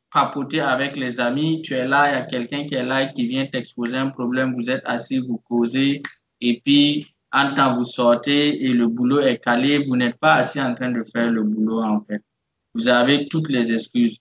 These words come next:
Et si il arrive qu'il y a un problème, tu es obligé de dire, ah, je dois repartir et tout et tout. Donc, c'est, c'est une question de mentalité qu'on a, de penser que le nombre d'heures de travail est très important. Et aussi, on a un autre problème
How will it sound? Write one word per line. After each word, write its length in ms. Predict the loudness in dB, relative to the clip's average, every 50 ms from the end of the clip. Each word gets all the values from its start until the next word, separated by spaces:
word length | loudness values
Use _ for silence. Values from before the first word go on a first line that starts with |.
| _ -2
Et 140 | 0 0
si 500 | 0 -2 -2 2 4 4 4 4 2 -2 _ _ _ _ _ _ _ 0
il 200 | 4 6 6 8
arrive 320 | 6 6 6 6 4 4
qu'il 100 | 4 4
y 20 | 4
a 260 | 4 4 4 4 2
un 80 | 0 -2
problème, 520 | -4 -4 -2 0 2 2 2 2 2 0
tu 100 | -2 -2
es 40 | -2
obligé 360 | -2 -2 -2 -2 -2 -2 -2
de 120 | -2 -2
dire, 240 | -2 -2 -2 -2 0 2
ah, 220 | 2 2 2 2
je 120 | -2 -4
dois 220 | -4 0 2 2 2
repartir 680 | 2 0 -2 -4 -2 -2 -2 -2 -2 -4 -4 -4 -4 -4 -4
et 120 | -6 -8
tout 160 | -8 -4 -4 -4
et 80 | -4
tout. 200 | -4 -4 -4 -4
Donc, 320 | 0 2 2 0 0 -2 -6 _ _ _ _ _ _
c'est, 280 | -4 -2 -2 -2 -4 -6 _ _
c'est 380 | -6 0 2 4 4 2 2 0 2
une 180 | 4 4 4
question 380 | 4 4 2 2 2 0 0 0
de 100 | 2 2
mentalité 840 | 4 4 4 4 4 2 2 2 2 2 2 2 0 0 -2 -2 0
qu'on 300 | 0 0 0 2 2 2
a, 220 | 4 4 4 2
de 100 | 0 -2 -6 -4 -4
penser 480 | -2 -2 -2 -2 -4 -6 -8 -8 -6
que 400 | -4 -4 -2 0 0 -2 -2 -4 -4
le 220 | -4 -4 -2 -2
nombre 320 | 0 2 2 2 2 0 0 0
d'heures 240 | 2 2 2 2
de 100 | 0 -2
travail 540 | -8 -6 -4 -2 -2 0 0 2 2 0 0 -2
est 160 | -6 -8 -6
très 260 | -4 -4 -2 -2 -2
important. 420 | -4 -4 -4 -6 -8 -6 -4 -4
Et 140 | -4 -2 -2
aussi, 380 | 0 0 2 0 0 2 2 4
on 160 | 4 4 4
a 160 | 6 4 4 4
un 100 | 4 2
autre 200 | 0 0 -2 -2
problème 500 | 0 0 2 2 4 4 4 2 0